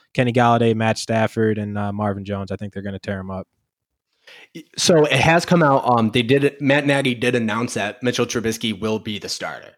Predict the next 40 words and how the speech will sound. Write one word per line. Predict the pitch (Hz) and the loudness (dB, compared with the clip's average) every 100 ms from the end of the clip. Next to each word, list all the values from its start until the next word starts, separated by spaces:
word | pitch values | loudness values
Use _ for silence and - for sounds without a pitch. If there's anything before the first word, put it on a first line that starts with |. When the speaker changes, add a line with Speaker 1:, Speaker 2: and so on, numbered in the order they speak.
| _ _ _ _ _ _ _ _ _ _ | _ _ _ _ _ _ _ _ _ _
Speaker 2:
I | 120 151 | 4 6
have | 196 233 208 | 6 4 4
Chicago | 240 233 185 240 190 131 | 2 2 2 4 2 2
in | 123 | 0
this | 120 | -2
game, | 127 113 | -4 -4
though. | 101 - | -6 -2
I | 131 | -2
think | - 170 156 | 2 2 2
that | 143 | 0
this | 151 151 147 | 0 0 0
is | 139 123 | -2 0
one | 139 | 0
of | 135 | 2
those | 131 120 | 2 0
close | - - 131 147 - | -6 -2 0 2 -2
games | - 120 127 143 147 127 | -2 0 4 4 2 0
that | 120 110 | -2 0
their | 120 | 0
defense | 113 107 120 117 143 104 | 0 0 0 2 0 -2
is | 104 | -4
definitely | 110 107 120 117 | 0 2 2 2
going | 110 | 2
to | 107 | 0
carry. | 113 92 | 0 0
I | 87 | -2
think | 104 113 | 0 0
it's | 113 - | -2 -2
definitely | 104 113 117 | -2 0 0
gonna | 120 | 2
be | 117 | 0
a | |
low-scoring | 107 104 110 - 107 107 | 0 -2 -2 -2 0 0
game. | 110 131 98 95 | 2 2 0 -4
I | 92 | -4
agree | 101 101 113 | -4 -2 -2
with | 107 | -2
you | 107 | -2
on | 101 95 | -2 -2
that. | 101 98 | -2 -2